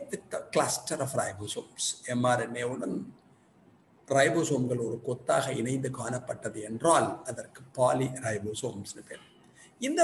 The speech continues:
ரைபோசோம்ல ரெண்டு டைப் இருக்கு. One is seventy S, another is eighty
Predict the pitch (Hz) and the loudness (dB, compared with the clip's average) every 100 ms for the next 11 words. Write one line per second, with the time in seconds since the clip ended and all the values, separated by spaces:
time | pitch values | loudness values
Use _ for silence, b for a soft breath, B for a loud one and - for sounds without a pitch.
0 | 320 226 330 330 196 143 180 143 120 120 | 8 8 6 6 6 6 4 4 2 0
1 | 107 - - 120 - 139 202 233 - - | -2 -4 -6 -8 0 2 4 4 4 6
2 | 196 226 233 180 135 139 - 139 135 135 | 6 6 2 4 4 4 2 2 4 4
3 | 117 117 - - 127 123 123 113 | 2 -2 -10 -6 -2 -2 -2 -6